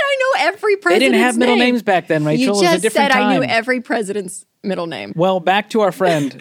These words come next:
Speaker 1: <laughs>
Speaker 2: uh, Joseph Robinette Biden. He is actually stepping into this mess. He's introduced the Junk Fee Prevention Act, an initiative that we can get behind. He wants to crack down on these junk fees from banks, cable and internet providers, hotels, airlines.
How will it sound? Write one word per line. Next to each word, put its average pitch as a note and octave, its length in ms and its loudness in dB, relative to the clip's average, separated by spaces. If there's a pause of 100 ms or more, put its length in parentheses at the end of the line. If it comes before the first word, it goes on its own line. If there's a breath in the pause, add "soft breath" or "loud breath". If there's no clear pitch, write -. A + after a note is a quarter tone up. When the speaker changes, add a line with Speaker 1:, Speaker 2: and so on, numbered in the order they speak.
Speaker 1:
<laughs> - 60 -18
Speaker 2:
uh, D3+ 180 2
Joseph D3+ 420 -2
Robinette D3 480 0
Biden. C#3 340 0 (360 loud breath)
He G3+ 560 0 (320)
is E3+ 160 -2
actually F#3 420 0
stepping G3+ 360 -2
into C4+ 200 2
this C#3 240 -6
mess. C3 240 -6
He's G3 220 -2
introduced G3+ 480 0
the E3+ 100 0
Junk F#3+ 380 -2
Fee G3 260 -4
Prevention F3 600 -4
Act, C3 380 -8 (200 loud breath)
an D#3 140 0
initiative F#3 420 0
that D#3 160 0
we F3 80 2
can F3+ 160 -4
get D#3+ 140 0
behind. C3 300 -2
He E3 60 -2
wants F#3 200 -2
to D#3 60 -2
crack E3+ 340 -4
down E3 200 0
on D#3 100 0
these C#3+ 140 0
junk E3 280 -2
fees D3 360 -2 (180 loud breath)
from C3+ 180 -4
banks, D#3 420 0
cable D#3 360 -2
and C#3+ 120 -2
internet D3+ 300 0
providers, C#3+ 420 -2
hotels, D3 500 -2
airlines. C#3+ 560 -2